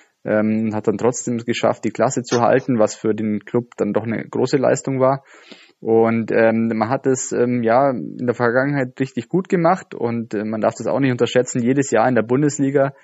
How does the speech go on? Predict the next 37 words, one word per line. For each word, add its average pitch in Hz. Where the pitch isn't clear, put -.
ähm, 113
hilft, 143
um 123
sich 123
zu -
stabilisieren. 113
Man 117
bekommt 107
mehr 101
Fernsehgeld, 143
man 113
hat 101
ein 107
anderes 104
Budget -
zur 143
Verfügung 143
und, 113
ähm, 110
man 110
hat 127
hier 139
das, 127
äh, 117
beim 110
F 110
C -
A 123
nach 120
und 117
nach 113
gemacht. 131
Man 113
hat 110
auch 104
die 110
Infrastruktur 139